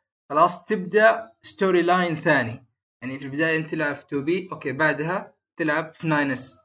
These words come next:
الشخصية المرافقة لها، تلعب مهماته كلها، خلاص، تخلص اللعبة فيه. إذا خلصتها تسوي نيو جيم ثانية.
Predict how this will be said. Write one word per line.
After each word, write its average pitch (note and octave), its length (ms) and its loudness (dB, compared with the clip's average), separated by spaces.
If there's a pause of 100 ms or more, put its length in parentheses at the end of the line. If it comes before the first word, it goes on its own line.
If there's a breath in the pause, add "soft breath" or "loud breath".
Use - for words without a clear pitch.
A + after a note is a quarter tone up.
(140)
الشخصية C#3+ 320 -6
المرافقة C#3 400 -2
لها، A#2 160 -10
تلعب D3+ 340 -4
مهماته C#3+ 540 -2
كلها، D3 640 -4 (400)
خلاص، D3+ 320 0 (320)
تخلص D#3+ 340 0
اللعبة C#3+ 260 -2
فيه. A#2+ 300 -6
إذا G3+ 120 2
خلصتها F3 760 -4 (480 loud breath)
تسوي F#3+ 380 2
نيو E3+ 200 -2
جيم D#3+ 400 0
ثانية. D#3+ 560 0